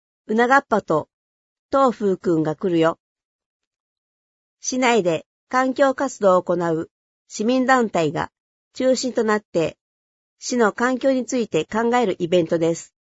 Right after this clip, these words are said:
日時、二月十五日、日曜日、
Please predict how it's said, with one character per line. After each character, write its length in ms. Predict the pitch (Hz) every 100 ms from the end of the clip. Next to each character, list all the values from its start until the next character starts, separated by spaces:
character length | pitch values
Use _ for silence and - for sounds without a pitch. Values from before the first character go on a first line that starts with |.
| _ _ _ _ _ _ _ _ _ -
日 280 | 254 254 226
時、 260 | 175 147 - _ _ _ _ _ _ -
二 140 | 269
月 240 | 262 240
十 260 | 170 214 214
五 120 | 214
日、 500 | 208 175 - 156 135 _ _ _ _ -
日 300 | 190 - 240
曜 200 | 247 214
日、 220 | 151 135